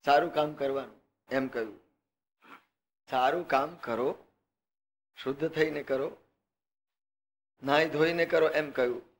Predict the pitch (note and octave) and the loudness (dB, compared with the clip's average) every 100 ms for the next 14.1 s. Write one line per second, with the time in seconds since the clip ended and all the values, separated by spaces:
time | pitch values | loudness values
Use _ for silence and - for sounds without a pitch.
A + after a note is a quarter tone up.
0 | _ _ _ _ E3+ - C#3 C#3 D#3 D#3+ | _ _ _ _ -6 -4 -2 2 2 4
1 | E3 F3+ F#3 D3+ C3 B2+ C3 - C#3+ D#3+ | 4 4 0 0 0 0 -2 -6 -4 -2
2 | D#3+ - C3 C#3+ D3 D3+ D#3 - C#3+ C3 | -2 -6 -4 0 0 0 -4 -6 -12 -12
3 | A#2+ - E3+ - D3+ D#3+ C3 - _ _ | -8 0 0 2 0 0 -4 -12 _ _
4 | _ _ _ _ _ E3+ - F3+ D#3+ D3+ | _ _ _ _ _ -2 0 -2 -2 2
5 | D3 D#3 D3+ D#3 D3 A#2 - - C#3+ D3+ | 4 4 2 0 -2 -2 -6 0 0 2
6 | D#3 C#3 - A#2 D3 F3+ F3+ D#3 C#3 C3+ | 2 2 0 -2 2 2 0 0 4 6
7 | C#3 D3 A#2 - _ _ D3+ C#3 C3+ C3 | 6 4 2 -6 _ _ -4 -4 2 0
8 | C3 F3 F3+ - B2 B2 F#3 F3+ D3+ B2 | 4 2 2 -2 -4 2 2 2 -4 -2
9 | C3 D#3 C3 - _ _ C3+ C#3 C#3+ - | 2 2 2 -6 _ _ -8 -2 -2 -2
10 | D#3 D#3 - F3 F#3 - C#3+ - D#3 D3+ | -6 -6 -2 -2 -2 2 4 4 2 0
11 | C#3+ - - C3 D3+ D#3 D#3 E3+ F3 _ | 0 0 -4 0 0 0 0 0 -6 _
12 | _ - C3 C#3 D3 D#3 C#3 C3 C3+ C3 | _ -12 -8 0 0 0 0 2 4 2
13 | C3 D#3 E3+ - _ _ _ A2+ A2 C3 | 0 0 -4 -8 _ _ _ _ -6 -4